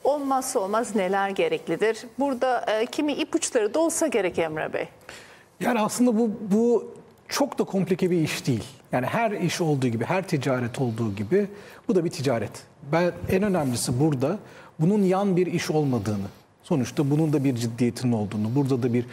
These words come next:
Speaker 2: al-, alma var, üretme var, satma var, bir işin lojistik tarafı var. Dolayısıyla çok fazla oynar, e, tarafı var. Buna ilgi göstermek gerekiyor.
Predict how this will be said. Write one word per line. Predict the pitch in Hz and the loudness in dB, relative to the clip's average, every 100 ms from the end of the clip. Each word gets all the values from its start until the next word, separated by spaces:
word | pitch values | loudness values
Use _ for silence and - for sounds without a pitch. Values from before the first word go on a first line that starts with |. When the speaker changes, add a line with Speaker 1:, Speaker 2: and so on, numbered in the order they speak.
| - - - - | -14 -18 -10 -2
Speaker 2:
al-, | 143 135 - - | -2 -2 -6 -2
alma | 147 143 143 135 | 0 0 2 2
var, | 131 139 | 2 2
üretme | 147 139 - 147 127 | 2 0 0 -2 0
var, | 127 | 0
satma | - 131 - 143 135 | 0 -4 -4 -4 0
var, | 131 127 | 0 2
bir | 143 | 0
işin | 143 - 147 | 0 0 2
lojistik | 127 120 - - | 2 -2 -6 -4
tarafı | 135 117 120 | -4 -4 -4
var. | 117 - - - - | -6 -6 -16 -12 -2
Dolayısıyla | 170 175 226 | 0 0 -2
çok | - 247 | -2 -2
fazla | 226 190 170 | 0 2 2
oynar, | 175 151 160 156 - - | 2 2 0 -2 -10 -8
e, | 143 131 127 120 | -2 0 0 0
tarafı | 143 135 180 | -2 -2 -2
var. | 226 190 | 0 2
Buna | 175 262 262 - - - | 2 0 -2 -10 -20 -4
ilgi | 196 190 196 | 0 2 4
göstermek | 170 147 - 120 110 98 | 2 0 -2 -4 -4 -6
gerekiyor. | - 101 - - | -8 -8 -10 -14